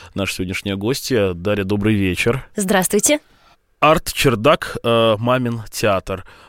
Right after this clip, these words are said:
Speaker 1: Э, такое любопытное название, хотя вот если так подумать, мне кажется, для различных театральных проектов не такое уж и,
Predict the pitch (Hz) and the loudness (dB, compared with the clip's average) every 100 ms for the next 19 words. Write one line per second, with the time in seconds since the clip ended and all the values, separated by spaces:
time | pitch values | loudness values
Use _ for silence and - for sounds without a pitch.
0 | _ 76 92 101 101 95 104 _ _ _ | _ -2 0 2 2 -2 -4 _ _ _
1 | 110 - 101 107 135 147 - 101 113 123 | -10 -4 -2 0 0 -2 -4 -2 -2 0
2 | 202 226 135 - 127 214 196 139 - 127 | -2 0 -2 -4 -4 -2 0 -2 -4 -8
3 | - 123 117 107 - 110 - - 117 156 | -6 -6 -6 -10 -8 -10 -8 -6 -6 -4
4 | 180 113 110 120 - - 117 - - - | -8 -8 -6 -6 -6 -8 -8 -10 -20 -14
5 | 90 113 117 117 117 - 98 117 117 113 | -6 -2 -2 -2 -6 -8 -6 -4 -2 -2
6 | 113 - 139 220 - 110 123 120 123 190 | -4 -2 -2 -2 -4 -8 -6 -6 -2 0
7 | 156 117 - 120 131 123 | 0 -2 -6 -4 -2 -2